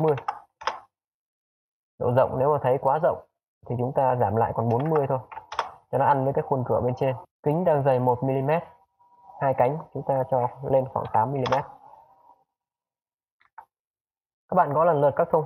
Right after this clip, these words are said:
số bốn mươi, bốn mươi và bốn mươi vào cái frame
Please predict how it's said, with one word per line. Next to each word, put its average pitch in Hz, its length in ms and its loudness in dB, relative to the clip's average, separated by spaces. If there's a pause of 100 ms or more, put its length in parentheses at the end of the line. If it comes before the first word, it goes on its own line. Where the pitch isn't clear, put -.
số 147 160 4
bốn 170 260 2
mươi, 165 220 2 (180)
bốn 143 200 0
mươi 160 180 2
và 135 120 2
bốn 127 220 0
mươi 156 140 2 (200)
vào 117 140 0
cái 143 180 -4
frame 139 200 0